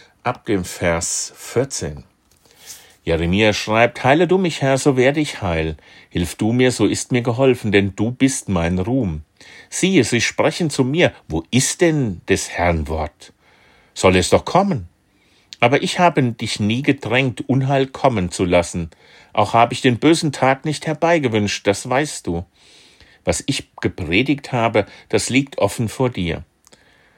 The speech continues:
Sei du mir nur nicht schrecklich, meine Zuversicht in der Not. Lass die zuschanden werden, die mich verfolgen, und nicht mich.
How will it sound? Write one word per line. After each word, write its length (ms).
Sei 200
du 160
mir 280
nur 360
nicht 260
schrecklich, 800
meine 240
Zuversicht 640
in 140
der 100
Not. 400
Lass 240
die 200
zuschanden 640
werden, 260
die 80
mich 220
verfolgen, 560
und 200
nicht 340
mich. 520